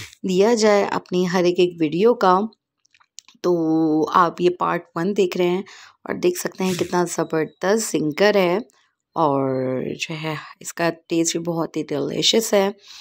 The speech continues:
अच्छा जी, आप मुझे बता सकते हैं क्या-क्या चीज़ें आपको मेरे चैनल पे पसंद हैं और क्या-क्या न्यू इनोवेशन लाऊं मैं अपने चैनल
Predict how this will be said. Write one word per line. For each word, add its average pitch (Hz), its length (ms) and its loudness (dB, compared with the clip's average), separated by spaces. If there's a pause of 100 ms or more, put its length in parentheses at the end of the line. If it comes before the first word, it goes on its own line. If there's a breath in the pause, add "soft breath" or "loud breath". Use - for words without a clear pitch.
(460 loud breath)
अच्छा 233 240 0
जी, 240 300 4
आप 185 360 2
मुझे 202 200 2
बता 185 360 2
सकते 196 300 -6
हैं 185 320 0
क्या-क्या 180 400 -2
चीज़ें 185 300 0
आपको 175 280 -2
मेरे 170 220 0
चैनल 165 340 -2
पे 165 140 -4
पसंद 165 500 -4
हैं 175 280 0
और 156 640 0 (420 loud breath)
क्या-क्या 196 320 2
न्यू 190 320 2
इनोवेशन 170 840 0
लाऊं 170 440 2
मैं 196 240 4
अपने 175 260 -2
चैनल 165 380 -2